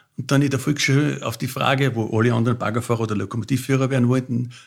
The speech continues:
hab ich gesagt, ich wär Schriftsteller, ohne zu wissen, was damit genau gemeint ist, aber das Wort hat mich schon <laughs> fasziniert. Und am, am, am, genau, am Pfadfinderlager mit elf, zwölf haben alle anderen irgendeine Bastelei gehabt oder irgendein Spiel gespielt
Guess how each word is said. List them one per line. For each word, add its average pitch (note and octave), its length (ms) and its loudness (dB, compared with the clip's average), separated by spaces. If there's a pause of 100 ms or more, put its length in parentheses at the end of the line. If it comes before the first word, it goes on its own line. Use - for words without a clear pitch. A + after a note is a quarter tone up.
(300)
hab C#3 120 -2
ich G#2+ 80 -2
gesagt, - 220 -4
ich F#3 120 4
wär D#3+ 120 2
Schriftsteller, C#3+ 580 0
ohne B2 180 2
zu A2+ 160 -2
wissen, A#2+ 300 0
was - 280 -4 (240)
damit A2 260 0
genau G#2+ 200 0
gemeint A2 280 0
ist, A#2 140 0
aber G#2+ 200 -2
das A2 180 -6
Wort G#2+ 200 -2
hat A#2 80 -4
mich A#2+ 120 2
schon C3 100 2
<laughs> - 0 -
fasziniert. F3+ 720 0 (500)
Und D3 180 4
am, E3 240 4
am, D#3 320 2
am, D3+ 580 4 (300)
genau, D3 160 6
am C3+ 60 2
Pfadfinderlager F3 720 2
mit E3+ 240 2
elf, D3+ 260 0
zwölf F3 500 0 (400)
haben C3 160 4
alle D#3+ 240 4
anderen D#3 240 2
irgendeine C#3+ 320 0
Bastelei A#2 480 -2
gehabt F3+ 500 -2
oder C3+ 180 -4
irgendein C3+ 380 -2
Spiel D#3+ 260 0
gespielt G3 360 0